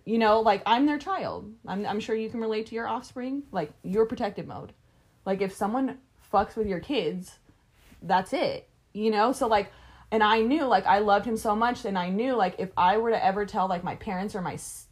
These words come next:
my family what was going on, like, it was done. And then, A, that's gonna make my life harder when I try to, like, go be fake with them at family events.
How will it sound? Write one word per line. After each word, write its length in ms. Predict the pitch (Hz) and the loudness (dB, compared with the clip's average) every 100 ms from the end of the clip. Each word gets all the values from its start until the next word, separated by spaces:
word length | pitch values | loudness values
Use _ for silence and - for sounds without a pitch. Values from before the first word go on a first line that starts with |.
| - | -8
my 360 | 190 160 139 147 | -4 -4 -4 -8
family 640 | 208 196 214 214 233 240 - _ _ _ _ | -8 -6 -4 -4 -4 -8 -18 _ _ _ _
what 140 | 202 196 | -2 0
was 120 | 214 | 0
going 300 | 208 196 196 | 0 -2 -2
on, 560 | 175 170 185 214 240 247 - _ | 0 0 0 -4 -8 -14 -20 _
like, 200 | 196 190 | -4 -2
it 140 | 190 175 | -4 -4
was 180 | 180 | -4
done. 600 | 160 196 180 165 160 160 - | 0 4 4 2 -4 -10 -6
And 160 | 196 185 | -2 0
then, 280 | 180 175 - | 0 -2 -2
A, 260 | 220 226 208 | 0 2 2
that's 180 | 190 | 0
gonna 140 | - 196 | -2 -4
make 160 | 185 190 | -4 2
my 160 | 196 | 2
life 200 | 226 196 | 4 2
harder 320 | 185 180 175 175 | 2 -2 0 -4
when 100 | 165 | -4
I 80 | |
try 180 | 175 180 | -6 -6
to, 40 | 165 | -4
like, 160 | 156 | -6
go 160 | 156 175 | -4 -4
be 120 | 170 | -4
fake 280 | 156 185 190 | -6 -6 -6
with 120 | 190 | -6
them 120 | 202 | -6
at 140 | 160 156 | -8 -8
family 300 | 175 165 156 | -10 -8 -8
events. 680 | 160 277 214 196 208 - | -4 -2 -2 -4 -8 -12